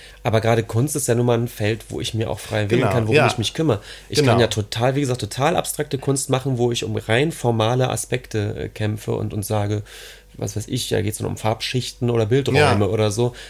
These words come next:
Speaker 1: Auch das Recht habe ich und das Recht habe
Speaker 2: Natürlich,
Speaker 1: ich auch als
Speaker 2: genau.
Speaker 1: lesbische schwarze Frau, wenn ich das
Speaker 2: Ja,
Speaker 1: möchte,
Speaker 2: na-,
Speaker 1: weißt
Speaker 2: ja,
Speaker 1: du?
Speaker 2: natürlich, genau, ja, ja, klar,
Speaker 1: Und ich
Speaker 2: sicher.
Speaker 1: find, ich find
Speaker 2: Und
Speaker 1: diese
Speaker 2: das ist
Speaker 1: Freiheit auch sehr wichtig.
Speaker 2: Und da
Speaker 1: Und
Speaker 2: bin ich, ich glaub, ich bin da auch wieder in meine eigene,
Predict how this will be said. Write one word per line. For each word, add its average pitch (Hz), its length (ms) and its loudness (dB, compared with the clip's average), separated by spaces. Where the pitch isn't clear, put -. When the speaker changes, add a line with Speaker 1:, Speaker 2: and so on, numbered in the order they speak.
Speaker 1:
Auch 107 140 0
das 110 260 -2
Recht 151 300 0
habe 101 220 2
ich - 180 -4
und 107 60 0
das 107 160 -4
Recht - 80 -2
habe 202 120 6
Speaker 2:
Natürlich, 170 280 4
Speaker 1:
ich 110 60 4
auch 131 100 4
als 120 140 4
Speaker 2:
genau. 113 100 6
Speaker 1:
lesbische 107 380 0
schwarze 131 340 0
Frau, 143 320 4
wenn 98 80 2
ich 98 100 -2
das 135 100 4
Speaker 2:
Ja, 143 140 8
Speaker 1:
möchte, 113 200 4
Speaker 2:
na-, 123 140 6
Speaker 1:
weißt 147 200 4
Speaker 2:
ja, 202 140 6
Speaker 1:
du? 247 40 4
Speaker 2:
natürlich, 165 500 2
genau, 165 280 4
ja, 180 200 2
ja, 208 120 0
klar, 110 320 2
Speaker 1:
Und 135 100 4
ich 151 80 4
Speaker 2:
sicher. 170 120 4
Speaker 1:
find, - 140 0
ich - 80 0
find 147 160 4
Speaker 2:
Und - 60 2
Speaker 1:
diese 127 60 6
Speaker 2:
das 147 100 6
ist - 60 0
Speaker 1:
Freiheit 139 260 6
auch 123 140 4
sehr 107 260 2
wichtig. 139 300 2
Speaker 2:
Und 135 60 6
da 151 80 8
Speaker 1:
Und 131 60 2
Speaker 2:
bin 165 120 4
ich, 170 60 2
ich - 100 -4
glaub, 160 160 4
ich - 100 -4
bin 175 140 4
da 165 80 6
auch 147 120 0
wieder 147 200 4
in 147 60 2
meine 139 280 4
eigene, 147 420 2